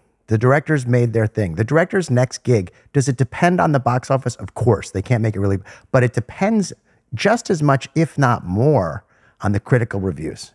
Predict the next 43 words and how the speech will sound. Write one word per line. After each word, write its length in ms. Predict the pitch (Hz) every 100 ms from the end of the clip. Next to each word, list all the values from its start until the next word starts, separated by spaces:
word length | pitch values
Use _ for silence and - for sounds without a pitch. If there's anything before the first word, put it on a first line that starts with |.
| _
If 120 | -
the 80 | 120
movie's 260 | 143 160
a 60 | 143
hundred 240 | 117 131
percent 400 | 117 101 - 107
or 80 | 82
ninety-eight 480 | 78 90 104 107 101
percent 260 | 92 98 92
on 80 |
Rotten 240 | 90 92 85
Tomatoes, 380 | 95 101 85 95
even 160 | 120
if 80 | 104
it 60 | 92
doesn't 280 | 95 90
do 160 | - 175
that 180 | 135 -
well, 260 | 71 65 50
that 160 | -
director's, 400 | - - - 120 -
everyone 240 | - 190
wants 160 | 160 160
to, 100 | 131
every 280 | - 185 180
actor 420 | 143 - 92 104 - _
wants 160 | - 127
to 60 | 151
work 100 | 185
with 100 | 147
that 120 | 139
director. 440 | 127 - - - _ _ _ - - _ _ -
And 320 | 131 127 120
so 220 | - 160
you 240 | 131 135
set 460 | 123 - - 180 151
up, 360 | - 156 135 -
before 280 | 113 156 151
the 60 |
movie's 420 | 123 123 113 95 - _ -
touched 480 | - 151 - - - _ _
the 100 | 110
world, 600 | 98 156 247 85 82